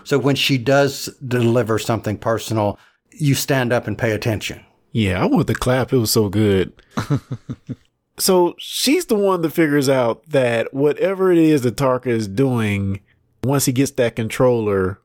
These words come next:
Speaker 2: would not only destroy everything within the hyperfield, but also send a rift through the D M A to Earth and Navarre sectors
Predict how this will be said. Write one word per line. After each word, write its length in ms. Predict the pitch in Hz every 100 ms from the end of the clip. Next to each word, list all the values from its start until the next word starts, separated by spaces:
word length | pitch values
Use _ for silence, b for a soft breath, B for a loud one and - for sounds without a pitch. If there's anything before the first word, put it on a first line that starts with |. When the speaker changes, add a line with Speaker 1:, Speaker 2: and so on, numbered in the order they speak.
| _ _ -
Speaker 2:
would 300 | 131 131 117
not 260 | 135 156
only 380 | 156 160 156 135
destroy 640 | 113 123 - 143 135 123 110
everything 460 | 135 131 120 127 120
within 300 | 113 120 104
the 100 | 98
hyperfield, 800 | 117 151 92 - 95 90 90 - _ _ _ -
but 160 | 156
also 480 | 139 175 180 165 143
send 300 | 127 151 135
a 100 | 120
rift 480 | 117 127 160 151 - _
through 400 | - 147 147 139 127
the 180 | 123
D 180 | 120 135
M 160 | 123 123
A 260 | 127 123
to 540 | 113 - 143 131 120 - -
Earth 240 | 127 123
and 80 | 113
Navarre 420 | 107 113 117 113
sectors 720 | 110 135 127 - 107 95 92